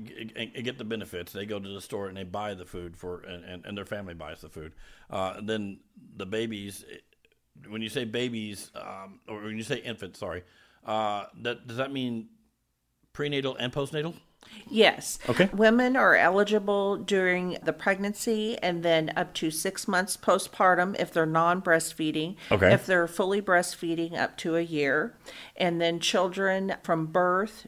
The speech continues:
Speaker 2: to when they turn five.
Speaker 1: Okay, and how are, how, how is it determined, uh, how somebody qualifies?
Speaker 2: There are two qualifications. First, they have to qualify, uh, financially. We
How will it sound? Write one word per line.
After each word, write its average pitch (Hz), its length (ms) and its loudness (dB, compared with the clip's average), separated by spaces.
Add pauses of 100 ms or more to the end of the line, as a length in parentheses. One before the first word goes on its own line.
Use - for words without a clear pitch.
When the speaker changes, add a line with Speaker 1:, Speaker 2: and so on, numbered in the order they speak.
(180)
Speaker 2:
to 165 580 2
when 180 180 -2
they 156 120 2
turn 165 260 0
five. - 480 0 (160)
Speaker 1:
Okay, 156 240 -2
and 139 180 4
how 170 280 4
are, 127 640 2
how, 127 100 -4
how 143 240 2
is 139 80 -2
it 127 100 -4
determined, 110 540 0
uh, 92 200 0
how 92 120 -6
somebody 95 260 -4
qualifies? 87 640 -4
Speaker 2:
There 202 140 6
are 190 40 2
two 233 240 0
qualifications. 220 920 2
First, 185 300 0
they 202 80 0
have 196 180 0
to 202 80 -4
qualify, 175 920 4
uh, 165 300 0
financially. 175 960 0 (320)
We 185 200 -4